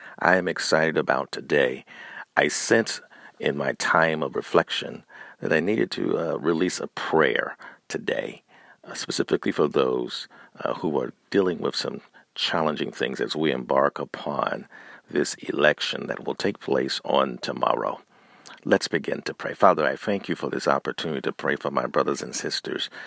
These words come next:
in the name of Jesus Christ. God, I am praying for those who are dealing with anxiety regarding this election.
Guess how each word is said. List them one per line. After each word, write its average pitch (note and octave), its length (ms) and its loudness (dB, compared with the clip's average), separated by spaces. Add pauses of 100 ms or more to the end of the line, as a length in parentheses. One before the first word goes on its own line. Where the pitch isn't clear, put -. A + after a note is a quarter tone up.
(280)
in F2+ 200 0
the F2 100 6
name E2 280 2
of D#2+ 120 -2
Jesus - 480 -4
Christ. - 560 -8 (440)
God, C#2 300 4
I C#2 140 0
am D2 100 -4
praying E2+ 420 0
for D#2+ 140 -8
those C#2+ 640 -2
who E2 320 -2
are C#2 300 2 (180)
dealing C#2+ 500 2 (380)
with - 280 -2
anxiety D2+ 1080 0 (500)
regarding D#2+ 600 2
this D#2 180 -2
election. D2+ 640 0